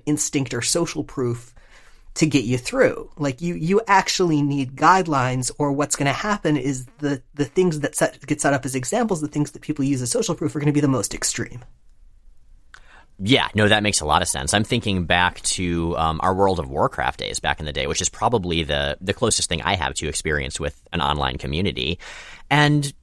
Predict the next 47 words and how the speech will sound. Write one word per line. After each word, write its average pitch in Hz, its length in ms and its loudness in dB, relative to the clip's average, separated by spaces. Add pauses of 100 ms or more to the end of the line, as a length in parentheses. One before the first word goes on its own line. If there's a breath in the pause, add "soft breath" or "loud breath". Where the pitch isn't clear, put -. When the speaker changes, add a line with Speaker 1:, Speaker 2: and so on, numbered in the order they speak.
(120)
Speaker 2:
usually 101 360 2
things 165 200 2
were 180 80 2
fine. 247 240 2
And 95 80 0
then 95 80 -2
occasionally 123 540 0
we'd 104 160 -2
get 98 120 0
somebody 92 380 0
coming 90 320 0
in 80 480 0 (160)
used 82 600 -4
to 87 400 -2
parts - 420 2
of 92 180 -2
the 98 80 -2
World 98 220 2
of 95 80 -4
Warcraft 110 380 0
world 117 260 2
where, 123 160 2
like, 123 320 0
rape 220 480 -2
jokes 95 420 4
were 87 220 4
okay. 76 360 0
And 76 60 -2
we'd 90 120 -4
have 139 140 -2
to 139 100 -8
be 135 80 4
like, 117 180 4
"Okay, 180 500 6 (200 loud breath)
you 120 140 2
know, 127 200 8
let's 123 400 2
not 104 380 4 (100)
do 131 220 0
that, 139 280 4
like, 110 220 0 (160)
ever 123 360 4
at 143 200 4
all. 131 500 6
And 107 180 -2
here's 110 440 -2
why, 120 580 6